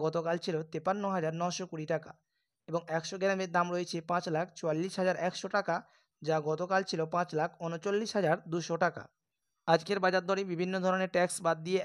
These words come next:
এক ভরি সোনার দাম রয়েছে আঠেরো ক্যারেটের তেষট্টি হাজার চারশো তেষট্টি টাকা। বাইশ ক্যারেটের পাশাপাশি আজকের বাজার রেটে আঠেরো ক্যারেট সোনারও দাম কিছুটা বৃদ্ধি পেয়েছে, প্রতি দশ গ্রামের দাম বেড়েছে চারশো নব্বই টাকা। চব্বিশ ক্যারেট খাঁটি সোনাতে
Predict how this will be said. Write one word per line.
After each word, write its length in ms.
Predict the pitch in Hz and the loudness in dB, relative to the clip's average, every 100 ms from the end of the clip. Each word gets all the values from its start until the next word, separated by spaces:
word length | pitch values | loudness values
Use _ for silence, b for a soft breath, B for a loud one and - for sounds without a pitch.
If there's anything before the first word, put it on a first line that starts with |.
| 156 | 0
এক 60 | 160 | 0
ভরি 160 | 175 190 | -2 -2
সোনার 220 | - 180 170 | -2 0 2
দাম 100 | 160 160 | 0 2
রয়েছে 260 | 175 170 185 170 147 | 0 -2 -4 0 -2
আঠেরো 240 | - 185 185 | 2 0 4
ক্যারেটের 320 | 196 180 165 - b b | 2 2 -2 -4 b b
তেষট্টি 400 | 165 151 202 - 196 | -4 -2 -4 -2 2
হাজার 180 | 180 156 160 | 2 2 0
চারশো 300 | 170 - - - | -2 -2 -8 -6
তেষট্টি 400 | 185 - 175 180 180 | -4 -4 -4 0 0
টাকা। 200 | 175 - _ _ _ _ _ _ _ | 0 -8 _ _ _ _ _ _ _
বাইশ 200 | 156 170 - | 2 2 4
ক্যারেটের 300 | 196 190 202 196 | 6 6 4 0
পাশাপাশি 420 | 180 202 202 220 214 | 0 0 -2 -2 -2
আজকের 260 | 165 160 180 170 | -2 0 0 2
বাজার 180 | 170 165 | 2 0
রেটে 200 | 180 196 - 156 | -2 -4 -2 0
আঠেরো 260 | 151 208 208 | 2 2 0
ক্যারেট 200 | 196 190 185 | 2 0 0
সোনারও 320 | 180 175 175 160 | -2 2 2 2
দাম 120 | 151 160 160 | 0 0 -8
কিছুটা 260 | - 175 165 | -4 -2 -2
বৃদ্ধি 280 | 156 160 190 | -4 -4 -2
পেয়েছে, 280 | 190 190 202 - _ b b b _ | -2 -2 -4 -8 _ b b b _
প্রতি 220 | 202 202 196 | 0 0 4
দশ 120 | 190 185 | 4 4
গ্রামের 260 | 190 180 180 156 | 0 -2 0 0
দাম 120 | 156 | -2
বেড়েছে 280 | 170 185 - 190 - | 0 -2 -2 -6 0
চারশো 300 | 170 170 156 175 | 0 0 -4 -2
নব্বই 280 | 156 156 160 | -2 -2 0
টাকা। 180 | 175 135 - _ _ _ _ | 0 0 -10 _ _ _ _
চব্বিশ 300 | 170 160 180 - | -2 0 -4 0
ক্যারেট 220 | 180 175 - | 0 0 -2
খাঁটি 220 | 151 165 - | -4 -4 -4
সোনাতে 320 | 185 180 | -4 -2